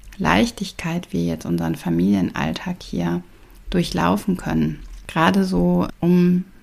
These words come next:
rauszukommen aus diesen Machtkämpfen, rauszukommen aus diesen Konflikten und dass ich jetzt auch keine Angst mehr habe vor Gefühlsstürmen, denn das hatte ich so, so lange, wie so ein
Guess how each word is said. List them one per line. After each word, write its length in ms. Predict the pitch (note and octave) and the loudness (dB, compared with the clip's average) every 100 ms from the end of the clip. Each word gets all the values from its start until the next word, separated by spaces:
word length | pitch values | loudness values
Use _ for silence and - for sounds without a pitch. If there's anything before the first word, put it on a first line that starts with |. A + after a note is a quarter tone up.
| A#3 G#3 | -16 -2
rauszukommen 760 | E3 G#3 A#3 - A#3+ - E3 - | 2 2 0 -6 -6 -2 0 0
aus 180 | D#3+ - | -2 -8
diesen 380 | F#3 F3 D#3+ D#3 | -10 -2 0 0
Machtkämpfen, 880 | D#3+ - - - E3+ D#3 - - | -2 -6 -10 -4 -2 -2 -2 -4
rauszukommen 760 | - B2+ E3+ - - - D#3 D#3 | -2 -2 -4 -6 -8 -6 -6 -4
aus 140 | - | -6
diesen 300 | - F#3 F#3 | -8 -4 -4
Konflikten 1160 | - F3+ - - F#3+ F3+ - - E3+ E3+ E3+ - | -2 -4 -4 -8 -8 -6 -10 -4 -2 0 -2 0
und 180 | F3+ F3+ | 2 2
dass 160 | F3 F3 | 2 -2
ich 140 | F3 | -2
jetzt 220 | D#3+ - | -4 -4
auch 140 | E3 - | -10 -6
keine 340 | F3+ D#3+ - | -4 -4 -2
Angst 400 | F3 B3 B3 - | 2 2 0 -4
mehr 200 | D3 D3 | -4 -2
habe 220 | D#3 F3+ | -4 -6
vor 540 | - - D3 D#3 F3+ F3+ | -8 -8 -6 -4 -6 -6
Gefühlsstürmen, 1000 | F3+ - - B3 - - - F#3 F#3+ F3+ | -8 -8 -4 -4 -4 -8 -6 -2 -2 -2
denn 180 | F3 E3 | -2 -2
das 220 | F3 - | -2 -2
hatte 260 | F#3 - - | -6 -6 -6
ich 240 | F#3 F#3 - | -6 -6 -10
so, 200 | - G#3 | -10 -6
so 220 | G#3 - | -6 -2
lange, 460 | F#3 F3 G#3+ G3 - - | 0 0 0 -2 -4 -8
wie 180 | F#3+ F3+ | -2 0
so 100 | F3+ | 2
ein 160 | E3+ | 0